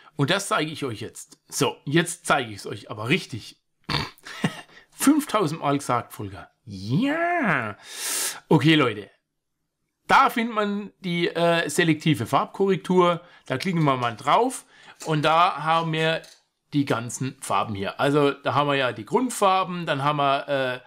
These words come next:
Cyantöne und Magenta-Töne, dann Weiß, Grau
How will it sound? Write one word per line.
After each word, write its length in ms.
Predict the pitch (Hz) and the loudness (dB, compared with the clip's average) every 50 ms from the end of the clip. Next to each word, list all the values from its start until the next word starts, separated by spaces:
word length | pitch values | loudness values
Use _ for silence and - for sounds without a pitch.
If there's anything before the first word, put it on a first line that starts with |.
| _ _ _ | _ _ _
Cyantöne 840 | - - 208 208 214 208 190 170 - 202 196 185 170 175 180 180 - | -4 0 4 4 4 4 2 0 -2 -2 -2 -2 -2 -2 -4 -4 -4
und 300 | 160 151 139 139 139 - - _ | -4 -4 -4 -6 -6 -10 -12 _
Magenta-Töne, 1600 | 151 135 131 139 143 135 139 160 175 175 175 196 185 180 175 175 175 - 156 160 156 151 - - 185 175 165 160 165 165 160 165 - - - - - | -4 -2 0 2 2 2 2 0 0 0 0 2 2 4 4 2 0 -2 -2 -2 -2 -2 0 2 4 4 6 6 4 2 0 -2 -8 -16 -20 -6 -4
dann 240 | 156 139 135 123 | -4 -4 -2 0
Weiß, 480 | 135 139 156 180 180 175 170 - - - | 0 0 2 0 0 -4 -4 -6 -10 -10
Grau 580 | - 127 131 131 139 143 147 151 - - _ | -6 -2 0 2 2 2 2 -2 -4 -10 _